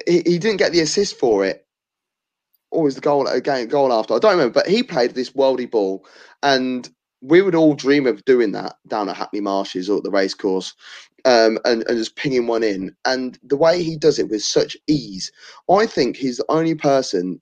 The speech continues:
that puts in all that effort, yet comes off the pitch and doesn't even need to have a shower.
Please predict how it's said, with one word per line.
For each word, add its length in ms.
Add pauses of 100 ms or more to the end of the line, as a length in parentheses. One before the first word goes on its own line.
that 240 (380)
puts 280
in 80
all 200
that 180
effort, 420
yet 180
comes 240
off 120
the 60
pitch 380
and 100
doesn't 200
even 120
need 140
to 80
have 100
a 40
shower. 400